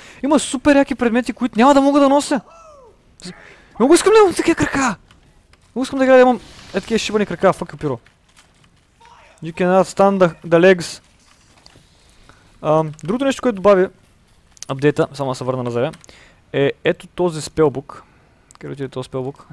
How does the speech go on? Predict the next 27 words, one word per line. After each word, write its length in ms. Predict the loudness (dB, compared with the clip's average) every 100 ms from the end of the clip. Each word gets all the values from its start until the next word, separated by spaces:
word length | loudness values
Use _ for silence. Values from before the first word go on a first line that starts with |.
| _
Някъде 200 | -14 -10
го 60 | -8
бях 120 | -8
видял. 260 | -6 -6 -8 _ _ _ _ _ _ _ -20 -20 _ -4
А, 120 | -4
по 80 | -2
принцип 300 | -6 -6 -6
на 80 |
всички 240 | -6 -8 -12
ще 80 | -10
получите 300 | -10 -6 -8
спелбук 500 | 0 2 2 -2 -4
магазин, 520 | -4 -2 -4 -8 -14 _ _ _
който 220 | -10 -8
може 180 | -10 -6
да, 180 | -4 -4
а, 360 | -4 -2 -2 -6 -12 _ _ _ _ _ _ _ _ -20
използвате, 400 | -6 -4 -4 -8
за 60 |
да 60 | -14
получавате 600 | -12 -10 -4 -4 -6 -10 -12 _ -20
скиловете, 600 | -20 -12 -10 -8 -12 -8
а, 240 | -2 -2 -2
с-, 600 | -8 -12 -10 -12 -12 -16 -4
да, 180 | -4 -2
спеловете. 800 | -4 2 4 4 2 0 -4 -6 _ -20 -20 -12
Но 260 | -4 -2